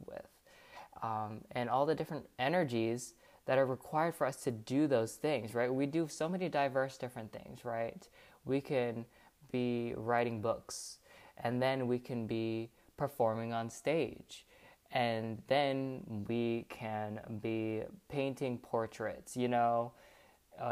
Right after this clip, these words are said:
and then we can be at our nine-to-five in a cubicle crunching numbers.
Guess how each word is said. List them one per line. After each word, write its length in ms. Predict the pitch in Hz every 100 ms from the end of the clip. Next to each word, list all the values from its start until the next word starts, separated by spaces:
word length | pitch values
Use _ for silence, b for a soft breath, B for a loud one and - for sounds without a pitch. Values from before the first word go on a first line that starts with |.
| 113
and 100 | 123
then 180 | 151 151
we 120 | 147
can 540 | 160 143 131 - 131
be 120 | 127 143
at 140 | 143
our 120 | 139
nine-to-five 640 | 135 135 135 - 147 156 110
in 100 | 110
a 40 |
cubicle 800 | - - 151 147 - - - 135 123
crunching 420 | 139 131 139 127
numbers. 640 | 131 135 107 - 139